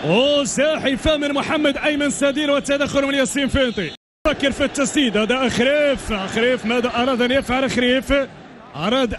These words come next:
أن يلعب بمهارة، عمل يكون عمل احترافي، أمور مهمة. هذه الكرة استقبال بالجهة اليمنى، فرصة البحث عن العرضية، أوه! فرصة من جانب أسامة العز،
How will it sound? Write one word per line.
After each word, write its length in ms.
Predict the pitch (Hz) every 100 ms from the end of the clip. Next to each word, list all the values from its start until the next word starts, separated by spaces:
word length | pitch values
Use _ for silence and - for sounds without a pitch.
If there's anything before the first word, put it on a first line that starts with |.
| -
أن 180 | 254 254
يلعب 420 | 262 254 285 254
بمهارة، 720 | 254 254 247 285 254 220 196
عمل 320 | 139 185 190
يكون 300 | 180 180 196
عمل 160 | 175 185
احترافي، 560 | - 185 208 202 196 208
أمور 600 | 202 208 220 196 185 165 170
مهمة. 260 | 202 202
هذه 100 | 202
الكرة 220 | 202 214 208
استقبال 460 | - 214 208 214
بالجهة 260 | 208 190 226
اليمنى، 380 | 233 220 214 190 - - -
فرصة 360 | 214 240 -
البحث 260 | 233 220 233
عن 80 | 247
العرضية، 880 | 262 240 440 523 508 480 440 370
أوه! 1700 | 302 240 247 262 262 262 254 254 254 254 247 240 233 220 202 175 143 - - - - - - -
فرصة 460 | 208 269 233 - 262
من 180 | 269 254
جانب 340 | 262 277 262
أسامة 340 | 254 - 277
العز، 760 | 262 262 277 220 - 233 214